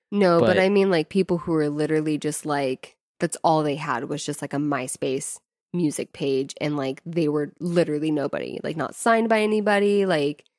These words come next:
Speaker 1: like, that was their only platform. Like, they weren't on iTunes, they weren't on, like, anything.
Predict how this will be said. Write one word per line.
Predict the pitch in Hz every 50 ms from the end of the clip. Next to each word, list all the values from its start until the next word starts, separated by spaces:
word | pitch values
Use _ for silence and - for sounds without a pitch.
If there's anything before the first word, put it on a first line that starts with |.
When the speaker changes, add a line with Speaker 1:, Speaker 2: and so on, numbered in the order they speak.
| _ _ _ _ _ _ _ _ _ _ _ _ _ _ _ _ _ -
Speaker 1:
like, | 170 170 151 147 - _
that | - 185 185
was | 190 190 180
their | 185 165 - -
only | 208 208 208 208 202
platform. | - - - 175 135 - - - 160 - - - 156
Like, | 160 156 156
they | 170 165
weren't | 175 208 226 233 240
on | 262 247
iTunes, | 226 214 202 185 185 165 156
they | 170 170
weren't | 190 214 233 240
on, | 233 240 233
like, | 220 202 - _ _ -
anything. | 269 254 240 226 196 - - 131 - - - 156